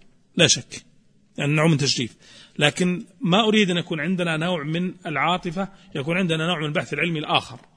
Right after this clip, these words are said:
هذا ما نحن مقتنعون فيه كمسلمين عرب. لكن لكي يكون عندنا تحرير وبحث دقيق، من يأتي من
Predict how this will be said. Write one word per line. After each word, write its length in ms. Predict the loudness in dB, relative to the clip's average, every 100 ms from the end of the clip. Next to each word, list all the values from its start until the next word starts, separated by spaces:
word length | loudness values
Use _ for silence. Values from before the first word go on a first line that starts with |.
| _ -4
هذا 260 | 0 2
ما 80 | 0
نحن 160 | 0 2
مقتنعون 500 | 2 2 0 2 0
فيه 180 | 0 -2
كمسلمين 1000 | -4 -4 -4 -8 -8 -8 -6 -4 -2 0
عرب. 240 | 0 -2 -8 -20 -20 -20 -20 -20 -4
لكن 460 | 0 0 -2 -4 -8 -16 _ _ _ -6
لكي 320 | 2 6 8
يكون 240 | 8 6 4
عندنا 560 | 4 4 2 -2 -8 -20 _ _ -12
تحرير 560 | -6 0 4 4 4 -4 -12
وبحث 640 | -4 0 2 0 -2 -16 _ _ _ _ -2
دقيق، 540 | -2 0 0 0 -6 -20 _ _ _ _ _ _ -6
من 240 | 0 4
يأتي 360 | 6 6 4 2
من 300 | 4 4